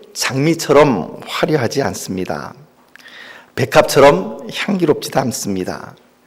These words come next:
그래서 사람들의 시선을, 에, 끌지 못합니다. 그냥 지나쳐버리고 그 존재 자체를 알지 못합니다. 향기도 없고 아름다운 꽃도 아니기 때문에 그렇습니다. 그래서 어떻게 보면 이 풀꽃은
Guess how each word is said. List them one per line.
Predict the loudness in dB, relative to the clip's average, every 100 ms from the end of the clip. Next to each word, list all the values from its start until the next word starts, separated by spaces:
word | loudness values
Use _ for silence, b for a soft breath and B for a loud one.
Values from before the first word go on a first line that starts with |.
| B B B
그래서 | 2 6 6
사람들의 | 6 6 8 8 10 10 8 4
시선을, | 2 2 6 8 6 6 2
에, | 2
끌지 | 2 0 0
못합니다. | 0 0 -2 -4 -6 -8 -12 -20 _ B B B 4
그냥 | 8 8
지나쳐버리고 | 8 8 8 8 8 8 8 6
그 | 4
존재 | 4 4 6 4
자체를 | 4 -4 -2 4 6 6 4 -6 -6
알지 | -4 -2 -2
못합니다. | -2 -2 -4 -4 -6
향기도 | -4 -4 2 4
없고 | 4 4 4 4 B B B
아름다운 | -4 -2 2 2 2
꽃도 | 0 0 2
아니기 | 2 0 -4
때문에 | -2 -2 -2 -4
그렇습니다. | -8 -8 -6 -6 -6 -8 -12 -20 B B B
그래서 | 2 4 6
어떻게 | 4 2 -2 0 2
보면 | 4 4 4
이 | 0
풀꽃은 | -2 -6 0 0 2 0 0 -4